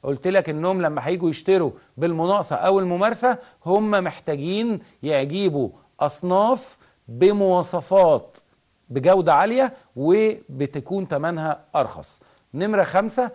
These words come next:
شراء مستلزمات المنشأة من المواد والمهمات بأقل تكلفة مع مراعاة الإيه؟ الجودة، يعني مواصفاتها تكون مهمة. نمرة ستة، المحافظة على المركز التنافسي للمنشأة بالنسبة لغيرها وتحقيق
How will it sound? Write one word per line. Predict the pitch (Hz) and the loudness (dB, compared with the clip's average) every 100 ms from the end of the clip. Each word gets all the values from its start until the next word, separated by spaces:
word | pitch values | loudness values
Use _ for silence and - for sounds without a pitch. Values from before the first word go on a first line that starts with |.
| - | -12
شراء | - 165 170 220 | -10 -2 0 0
مستلزمات | 196 170 - 160 147 180 202 | -2 -4 -4 -2 0 0 -2
المنشأة | 175 160 143 190 165 | -4 -6 -4 -2 -2
من | 160 | -2
المواد | 151 147 156 180 147 | -4 -2 0 -2 -2
والمهمات | 147 143 135 151 190 | -2 -2 -6 -4 -4
بأقل | 175 147 117 123 147 185 196 208 208 | -2 -2 -4 -2 -2 0 -2 -4 -2
تكلفة | 185 175 170 101 - _ - | -2 -2 -4 -4 -10 _ -12
مع | 135 123 135 | -4 -2 -2
مراعاة | 143 139 139 175 | 0 2 2 0
الإيه؟ | 160 165 180 180 - _ - | -2 0 2 0 -4 _ -12
الجودة، | 113 113 160 185 135 | -8 0 4 4 2
يعني | 98 107 117 | -4 -4 -4
مواصفاتها | 127 131 127 123 170 160 | -4 -6 -6 -6 -4 -4
تكون | 104 120 147 180 143 _ - | -6 -4 -4 -4 -8 _ -8
مهمة. | 151 170 180 147 92 _ _ _ _ | -4 0 0 -2 -10 _ _ _ _
نمرة | 135 196 220 | -6 -2 0
ستة، | 196 220 220 - 85 _ _ | 0 2 0 -2 -14 _ _
المحافظة | 147 156 151 208 208 196 | -4 -2 0 0 4 4
على | 165 151 | 4 2
المركز | 160 196 202 165 | 2 0 2 -2
التنافسي | 143 - 139 131 190 196 175 | -2 -4 -4 -2 -4 -2 -4
للمنشأة | 147 131 131 165 214 214 208 _ _ | -4 -6 -6 0 2 2 -2 _ _
بالنسبة | 120 147 156 180 143 160 160 | -8 -6 -2 -4 0 0 2
لغيرها | 135 123 147 175 | 2 0 2 2
وتحقيق | 165 131 120 - - 151 147 - | 2 0 -2 -8 -8 -4 -4 -4